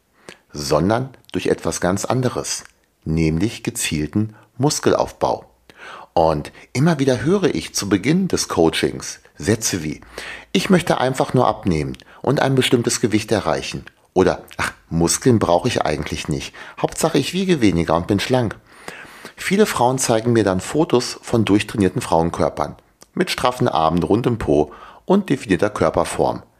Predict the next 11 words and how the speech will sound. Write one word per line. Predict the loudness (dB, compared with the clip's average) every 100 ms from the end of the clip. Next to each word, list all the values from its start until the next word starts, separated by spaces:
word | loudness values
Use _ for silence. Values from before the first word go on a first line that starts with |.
| _ -20 -20 -20 -4
Diese | -2 -2
Frauen | -4 0 2 2
sehen | 0 -2 -2
dann | -4 -2
nicht | -2 0
aus | -2 -4
wie | -4
Wettkampfbodybuilderinnen, | -4 0 -2 0 -2 0 -2 -2 -4 -6 -10 -16 -20 _
sondern | 2 4 4 2 -4 _ _ _ _ _
eben | 2 2 -2 -8 _
auch | -2 -2